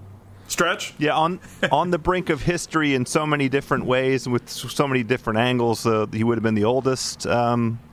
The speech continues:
Speaker 2: Open winner, is that right?
Speaker 1: Uh, since old Tom Morris.
Speaker 2: Right, right.
Speaker 1: <laughs>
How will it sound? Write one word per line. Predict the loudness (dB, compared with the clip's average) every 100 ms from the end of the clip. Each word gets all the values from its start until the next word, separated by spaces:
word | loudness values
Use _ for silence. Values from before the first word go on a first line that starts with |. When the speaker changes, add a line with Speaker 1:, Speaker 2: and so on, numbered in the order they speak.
| -2
Speaker 2:
Open | -2 0 0
winner, | 0 2 0
is | 2
that | 0
right? | 2 0 -2 -8 -4
Speaker 1:
Uh, | 0 0 -2
since | -2 -2 0
old | -2 0
Tom | -2 0
Morris. | -2 -2 -6 -10 -12 -20 -20 -20 -20 -20 -20 -20 -20 -20 -20 -20 -20 -20 -20 -20 -20 -14 -2
Speaker 2:
Right, | 0 0 -4 -12 -8
right. | -2 0 0
Speaker 1:
<laughs> | 0